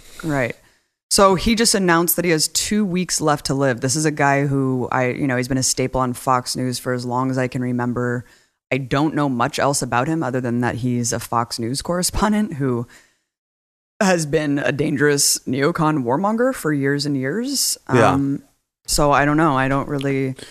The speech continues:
Speaker 2: Well, his
Speaker 1: Again, like, when, like, when John McCain dies, I'm gonna go out there and say, "Don't forget what a piece of shit this person was and all the horrible things they did." When Kissinger dies,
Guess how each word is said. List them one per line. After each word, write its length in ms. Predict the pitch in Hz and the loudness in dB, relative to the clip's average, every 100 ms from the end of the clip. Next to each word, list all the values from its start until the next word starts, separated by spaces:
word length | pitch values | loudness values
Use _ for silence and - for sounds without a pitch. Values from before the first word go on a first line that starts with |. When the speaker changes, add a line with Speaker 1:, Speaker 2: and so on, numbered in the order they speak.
| - _ | -20 _
Speaker 2:
Well, 100 | 131 | 4
his 80 | 175 | 6
Speaker 1:
Again, 260 | 151 214 151 | 6 6 4
like, 220 | 147 147 | 2 4
when, 180 | 165 160 | 2 2
like, 260 | 185 185 175 | 4 2 4
when 220 | 180 180 | 2 4
John 260 | 170 190 220 | 4 4 2
McCain 400 | - 190 175 139 | 0 0 0 2
dies, 520 | 143 147 123 120 113 - | 4 4 2 0 -2 2
I'm 220 | 143 160 | 2 4
gonna 160 | 151 | 2
go 300 | 147 156 147 | -2 -2 2
out 180 | 147 151 | 4 2
there 120 | 143 | 0
and 120 | 135 131 | 0 0
say, 360 | 139 131 123 135 | 0 0 -2 -2
"Don't 240 | 139 139 - | -2 -2 0
forget 180 | 143 | 0
what 80 | 139 | 0
a 40 | 147 | -2
piece 500 | - - 139 127 - | -2 0 0 0 -2
of 200 | 135 131 | -2 -2
shit 540 | - - - 185 - | 0 2 2 0 0
this 160 | 147 - | -2 0
person 340 | 135 - 127 | -2 0 0
was 160 | 127 123 | 0 0
and 80 | |
all 100 | 127 | 0
the 60 | 135 | 0
horrible 460 | - - 147 139 135 | -2 0 2 0 -2
things 240 | 156 139 | 0 0
they 60 | 127 | -2
did." 140 | 113 | -2
When 140 | 127 | -4
Kissinger 540 | 120 - 247 247 175 143 | -6 -2 0 2 2 4
dies, 460 | 135 131 123 120 | 4 4 2 -2